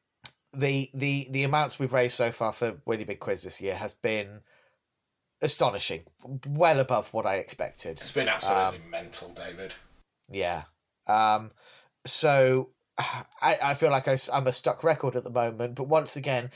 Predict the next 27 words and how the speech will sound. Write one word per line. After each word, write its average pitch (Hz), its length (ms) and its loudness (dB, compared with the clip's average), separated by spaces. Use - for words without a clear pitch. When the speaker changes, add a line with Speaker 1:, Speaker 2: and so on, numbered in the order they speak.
Speaker 1:
thank 175 480 -4
you 156 60 -4
so 147 240 2
much 135 220 -4
to - 120 -4
everyone 160 380 0
who's 127 180 -2
donated, 120 680 -4
you 131 180 -8
know, 117 400 -2
whether 127 260 -2
it's, - 440 -2
um, 120 400 0
just 139 220 -2
a 131 40 0
small 147 360 0
one-off 135 320 0
donation 160 560 0
or 160 120 4
whether 123 220 2
you're 117 160 -2
one 120 140 0
of 120 80 -2
those 113 180 -2
people 123 400 -4
that 117 220 -2
have, 113 200 -4